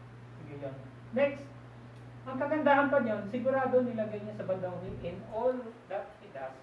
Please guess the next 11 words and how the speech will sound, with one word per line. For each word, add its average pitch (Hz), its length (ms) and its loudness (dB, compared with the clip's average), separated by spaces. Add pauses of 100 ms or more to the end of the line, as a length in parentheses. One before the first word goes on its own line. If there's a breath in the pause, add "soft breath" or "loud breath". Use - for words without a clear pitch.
(480)
he 175 160 -12 (160)
prospers." - 720 -18 (1200)
So, 220 80 -8
in-, 214 240 -12 (160)
isang 294 240 -6
tao 240 400 -2
na 202 480 -10 (320)
walang 196 400 0
negative 226 480 -4 (160)
thoughts, 143 320 -4 (320)
walang 165 320 0